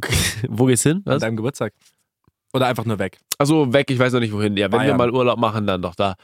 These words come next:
Speaker 1: <laughs> Bayern. Ich hab mit meinem Opa eine Diskussion geführt an <laughs> Weihnachten darüber, äh, weil er der festen Überzeugung ist, dass es Quatsch ist, dass alle aus Deutschland rausgehen, um Urlaub zu machen.
Speaker 2: <laughs>
Speaker 1: Und er meinte halt so zum Beispiel so,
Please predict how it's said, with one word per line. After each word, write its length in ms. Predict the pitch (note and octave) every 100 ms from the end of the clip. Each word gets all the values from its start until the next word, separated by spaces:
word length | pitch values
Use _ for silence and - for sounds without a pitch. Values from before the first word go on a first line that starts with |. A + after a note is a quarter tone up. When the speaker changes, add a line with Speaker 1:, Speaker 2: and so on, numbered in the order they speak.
| _
Speaker 1:
<laughs> 140 | _
Bayern. 800 | A2 C#3+ C3 - D#3+ - F#3 C3+ - - -
Ich 400 | G3 - - F3+
hab 100 | D#3
mit 140 | C#3+
meinem 200 | C#3+ C3+
Opa 240 | C#3 C#3+
eine 140 | C3 B2
Diskussion 460 | B2 - B2 C3+
geführt 260 | B2+ B2 A#2+
an 140 | A#2+ A#2+
<laughs> 0 |
Weihnachten 480 | B2+ C3+ D3 C3
darüber, 400 | B2 A#2+ C3+ C3 - - - -
äh, 400 | B2 B2 A#2 G#2+ _ _ _ _ _ _ _ -
weil 180 | B2+
er 280 | C3+ C3+ D3
der 120 | C3+
festen 300 | - C#3 C#3
Überzeugung 460 | C#3+ C3 - C#3 C3+
ist, 200 | C3+ -
dass 120 | A#2
es 120 | A2+
Quatsch 300 | - C#3 B2+
ist, 120 | C3+ B2+
dass 140 | A#2
alle 220 | A#2+ C3
aus 220 | A#2+ B2 -
Deutschland 560 | C3 C3+ B2+ A2+ G#2
rausgehen, 400 | A2+ A#2 - A#2+
um 120 | A2+
Urlaub 380 | B2 C#3 A#2 -
zu 120 | -
machen. 420 | G#2+ G#2 - F3 G3+ - -
Speaker 2:
<laughs> 260 | - - -
Speaker 1:
Und 680 | C3+ B2 B2 B2 A#2+ A#2 -
er 100 | A#2
meinte 240 | A#2 A#2+
halt 140 | A2 G#2+
so 80 |
zum 140 | A2+ A2
Beispiel 240 | G#2+ A2+
so, 300 | G#2+ G#2 -